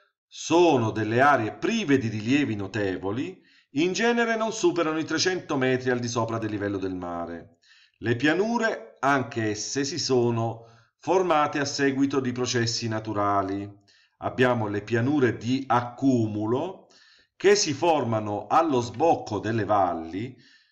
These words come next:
grazie all'accumulo di materiali, di solito sassi, sabbia, ciotoli e detriti, trasformati dai fiumi che scendono, trasportati dai fiumi che scendono dai monti.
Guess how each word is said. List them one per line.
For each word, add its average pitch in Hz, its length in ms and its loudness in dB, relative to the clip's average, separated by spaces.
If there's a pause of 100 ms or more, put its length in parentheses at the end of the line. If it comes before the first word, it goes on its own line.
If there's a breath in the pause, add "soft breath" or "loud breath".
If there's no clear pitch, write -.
(160 soft breath)
grazie 139 520 0
all'accumulo 113 460 -2
di 92 100 -8
materiali, 101 720 0
di 82 100 -14
solito 101 380 -8
sassi, 117 420 -2
sabbia, 113 440 2
ciotoli 92 460 -6
e 82 40 -12
detriti, 104 540 -6
trasformati 156 760 0
dai 135 160 0
fiumi 151 300 -4
che 131 100 0
scendono, 123 600 -2
trasportati 135 600 -2
dai 135 140 0
fiumi 139 360 -2
che 127 120 -4
scendono 110 540 -6
dai 104 160 -4
monti. 98 720 -8